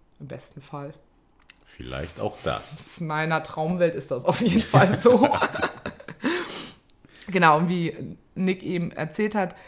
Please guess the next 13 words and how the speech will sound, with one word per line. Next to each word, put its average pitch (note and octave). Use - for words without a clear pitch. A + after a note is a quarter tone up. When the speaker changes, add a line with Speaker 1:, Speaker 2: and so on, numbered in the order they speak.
Speaker 1:
haben F3+
wir F3
uns E3+
dann D3+
eben D#3
pra-, -
äh, D#3
ein D3+
Paarprofil G#3+
gemacht G3
bei F3+
Joy F3
und D#3+